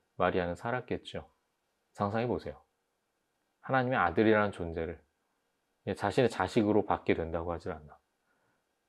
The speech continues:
뭐, 자식, 자신의 자식이긴 한데, 뭐, 아버지의 집에 있어야 한다고 하질 않나.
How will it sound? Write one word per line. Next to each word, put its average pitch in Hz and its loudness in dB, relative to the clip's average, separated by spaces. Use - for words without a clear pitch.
뭐, 117 -4
자식, 139 2
자신의 156 4
자식이긴 131 4
한데, 87 0
뭐, 101 -12
아버지의 101 4
집에 92 4
있어야 95 2
한다고 92 -4
하질 87 -8
않나. 80 -14